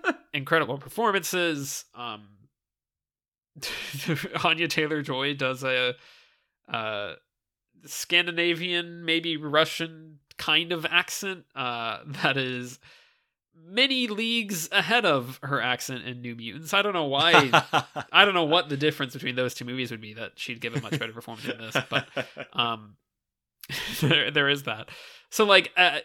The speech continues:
Speaker 2: yeah, I, I would definitely recommend, I would say, I d-, I don't wanna say, like, "Oh, wait until it's on home video," because also I want people to support the movie. Uh, <laughs> but I would say be, be prepared for that.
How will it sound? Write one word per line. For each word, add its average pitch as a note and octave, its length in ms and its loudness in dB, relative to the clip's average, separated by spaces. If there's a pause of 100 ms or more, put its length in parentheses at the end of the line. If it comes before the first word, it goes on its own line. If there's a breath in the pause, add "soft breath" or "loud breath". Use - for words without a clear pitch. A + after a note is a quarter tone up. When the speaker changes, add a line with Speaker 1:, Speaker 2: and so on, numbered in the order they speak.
(260)
Speaker 2:
yeah, D#3 300 8
I, D3 500 4 (760)
I D#3+ 100 4
would E3 120 4
definitely G3 280 4
recommend, D3+ 720 2
I C3+ 140 -2
would C3+ 180 -2
say, B2 520 -2
I D3 100 -2
d-, F3 160 0
I F3 80 2
don't G3 180 2
wanna F#3+ 160 2
say, D3+ 220 4
like, B2 260 4
"Oh, A#3+ 200 6
wait F3+ 220 -2
until D3+ 300 -6
it's B2+ 100 -8
on B2 220 -6
home A#2+ 160 -10
video," C#3+ 220 -6
because A2 400 -14 (140)
also A2 200 -16
I A2+ 40 -12
want A2+ 200 -14 (180)
people B2 180 -12
to A#2 60 -18
support B2 280 -8
the G#2 60 -18
movie. A#2+ 280 -10 (460 soft breath)
Uh, G#2+ 360 -4 (200)
<laughs> - 200 -20
but C#3+ 160 -4
I D#3 40 2
would C#3 80 0
say D3+ 200 2
be, D3+ 220 4
be D3+ 180 4
prepared B2+ 320 0
for C3+ 80 -8
that. B2 200 2